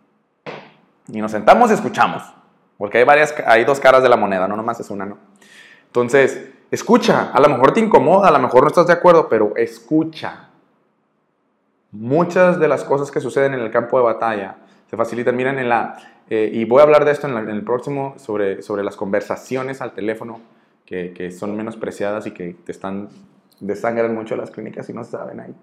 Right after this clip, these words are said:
pérdida increíble de dinero ahí. Este,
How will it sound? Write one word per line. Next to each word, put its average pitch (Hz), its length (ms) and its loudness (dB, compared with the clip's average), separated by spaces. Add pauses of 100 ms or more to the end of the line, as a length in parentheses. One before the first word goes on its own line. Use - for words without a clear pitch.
(300)
pérdida 120 340 -2
increíble 113 380 -6
de 110 60 -4
dinero 104 260 -6
ahí. 104 180 -8 (720)
Este, 113 920 -2